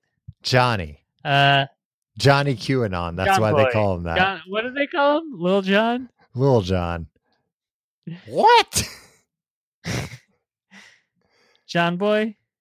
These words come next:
Speaker 1: Yeah. Jo-, no, John Boy's
Speaker 2: Boy
Speaker 1: from
Speaker 2: Johnny?
Speaker 1: the Waltons.
Speaker 2: What do they call him?
Speaker 1: I think, uh, <laughs> I don't know what they call,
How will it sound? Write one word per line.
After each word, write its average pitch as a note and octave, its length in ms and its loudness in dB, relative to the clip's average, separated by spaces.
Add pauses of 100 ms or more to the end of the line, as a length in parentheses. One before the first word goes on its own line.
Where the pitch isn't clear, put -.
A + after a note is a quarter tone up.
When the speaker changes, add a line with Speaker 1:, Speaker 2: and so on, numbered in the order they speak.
(140)
Speaker 1:
Yeah. F2+ 340 -2 (180)
Jo-, C3 220 0
no, B2 260 4
John B2 300 2
Boy's B2 300 4
Speaker 2:
Boy - 0 -
Speaker 1:
from B2+ 160 0
Speaker 2:
Johnny? G#2+ 200 2
Speaker 1:
the G2 40 2
Waltons. F#2+ 760 -2 (1200)
Speaker 2:
What C4+ 120 0
do E4 60 -2
they F4+ 180 0
call D#4 300 2
him? C#3+ 360 0 (1300)
Speaker 1:
I C3+ 160 2
think, F#3 360 -2 (180)
uh, C3+ 220 2 (240)
<laughs> F3+ 100 4 (1000)
I E3 160 4
don't F#3+ 240 4
know E3+ 180 6
what C#3 220 2
they G#2+ 140 2
call, G2+ 300 -2